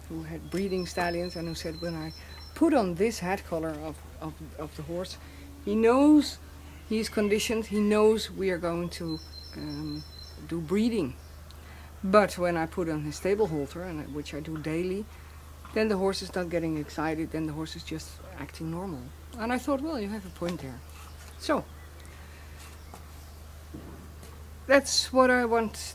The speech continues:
to tell now about, um, haltering a horse and teaching a horse without being there, teaching a horse how to stand still. I didn't teach him this.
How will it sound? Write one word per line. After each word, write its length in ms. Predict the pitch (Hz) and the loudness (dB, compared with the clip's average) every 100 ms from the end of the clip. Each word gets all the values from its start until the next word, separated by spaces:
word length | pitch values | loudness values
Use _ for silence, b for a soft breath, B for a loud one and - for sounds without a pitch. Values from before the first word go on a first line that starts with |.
| - | -4
to 300 | 220 208 196 | 2 2 2
tell 280 | - 208 202 | 2 4 6
now 380 | 196 190 190 180 | 6 4 6 4
about, 380 | 175 170 160 - - - - | 4 4 2 -4 -10 -12 -10
um, 500 | 82 78 - - 78 - - - - | -8 -8 -10 -10 -12 -14 -16 -10 0
haltering 520 | 180 165 165 151 147 - - | 0 2 -2 -2 -4 -8 -12
a 100 | 160 | -10
horse 400 | 135 160 143 - - | -4 -4 -4 -8 -10
and 180 | 156 151 - - - | -8 -8 -12 -4 6
teaching 360 | 262 - 277 | 6 6 2
a 40 | 208 | 2
horse 380 | 165 165 - 190 | -2 -2 -4 0
without 480 | 226 233 247 220 190 | 4 6 6 6 2
being 400 | 233 233 220 185 | 2 4 2 4
there, 340 | 165 147 175 - B B | 2 2 -2 -6 B B
teaching 320 | - 247 302 247 | -4 0 2 4
a 40 | |
horse 280 | 170 165 - | 2 0 -4
how 200 | 160 160 | -4 -4
to 100 | 180 | -4
stand 320 | - 160 160 | -6 -4 -6
still. 300 | - 147 143 - - - - B B B B B B B - | -6 -8 -8 -12 -16 -16 -16 B B B B B B B 4
I 120 | 254 | 8
didn't 180 | 302 320 | 10 8
teach 280 | 302 294 - | 8 6 6
him 140 | 233 | 4
this. 400 | 202 196 - - | 6 4 4 -10